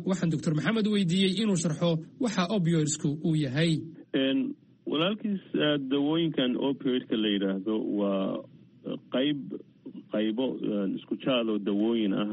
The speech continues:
Speaker 2: oo loo isticmaalo xanuun baabi'is. Een, asalkoodii hore, een, geed dabiici ay ka soo jeedaan oo sida geedkan af Carabiga, eh, af Soomaaliga ma naqaano, laakiin afyuun baa af Carabiga lagu yidhaahdaa.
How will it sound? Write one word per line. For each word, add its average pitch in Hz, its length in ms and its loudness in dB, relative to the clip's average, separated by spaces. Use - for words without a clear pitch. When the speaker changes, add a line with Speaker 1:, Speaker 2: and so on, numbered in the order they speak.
Speaker 2:
oo 95 480 -2
loo 101 140 2
isticmaalo 90 680 0
xanuun 95 240 0
baabi'is. 92 480 0
Een, 120 560 0
asalkoodii 156 560 0
hore, 135 240 0
een, 98 400 -4
geed 113 220 0
dabiici 107 280 0
ay 107 100 2
ka 107 120 -4
soo 104 120 -4
jeedaan 101 360 0
oo 101 60 0
sida 101 200 0
geedkan 95 500 0
af 98 200 -2
Carabiga, 101 500 0
eh, 98 180 -2
af 92 160 -4
Soomaaliga 101 400 0
ma 98 140 0
naqaano, 95 400 0
laakiin 95 320 0
afyuun 113 380 0
baa 98 80 2
af 92 80 -6
Carabiga 107 280 0
lagu 101 200 0
yidhaahdaa. 98 360 0